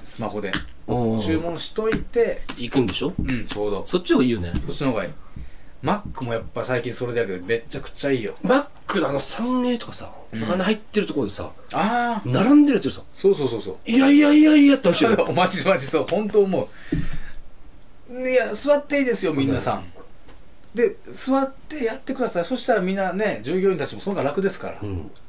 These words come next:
Speaker 1: スムーズに回るから、全体が、地球が。
Speaker 2: ね。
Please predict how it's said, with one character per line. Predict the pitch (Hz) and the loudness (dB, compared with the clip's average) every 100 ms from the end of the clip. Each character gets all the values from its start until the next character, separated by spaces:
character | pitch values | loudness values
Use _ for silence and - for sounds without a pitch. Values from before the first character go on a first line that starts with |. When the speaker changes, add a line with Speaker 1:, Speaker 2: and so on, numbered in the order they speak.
| - | -8
Speaker 1:
ス | - 202 | -2 2
ム | 202 | 2
ー | |
ズ | 143 | 2
に | 135 | 0
回 | 190 214 | 0 0
る | 202 | 0
か | |
ら、 | 117 | -2
全 | 104 101 | -2 -6
体 | 98 95 | -6 -6
が、 | 87 | -6
地 | - | -8
球 | 104 92 | -6 -8
が。 | 90 - 85 | -10 -10 -10
Speaker 2:
ね。 | 80 | -10